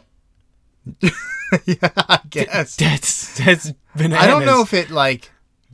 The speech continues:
Speaker 1: it does this all the time.
Speaker 2: Like, nine feet directly into the air.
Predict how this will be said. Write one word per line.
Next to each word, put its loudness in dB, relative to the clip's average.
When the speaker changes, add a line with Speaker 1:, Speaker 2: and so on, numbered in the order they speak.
Speaker 1:
it -4
does 0
this -4
all -4
the -8
time. -10
Speaker 2:
Like, -2
nine 2
feet -6
directly 2
into 2
the -4
air. -4